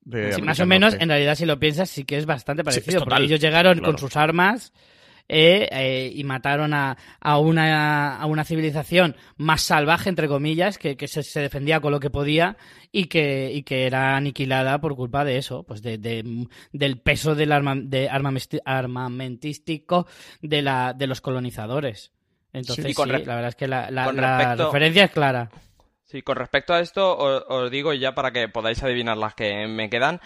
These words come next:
Speaker 3: Yo las he ordenado, eh, no, no entre las más bonitas ni entre las que más me han impactado, sino en las que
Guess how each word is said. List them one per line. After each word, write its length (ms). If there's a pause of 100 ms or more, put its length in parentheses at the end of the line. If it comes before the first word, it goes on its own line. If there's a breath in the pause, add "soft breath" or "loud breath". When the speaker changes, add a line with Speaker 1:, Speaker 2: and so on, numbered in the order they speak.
(160 loud breath)
Speaker 3:
Yo 140
las 180
he 80
ordenado, 680
eh, 280
no, 280
no 340
entre 240
las 160
más 240
bonitas 380
ni 320
entre 280
las 200
que 80
más 180
me 80
han 100
impactado, 460
sino 300
en 160
las 160
que 240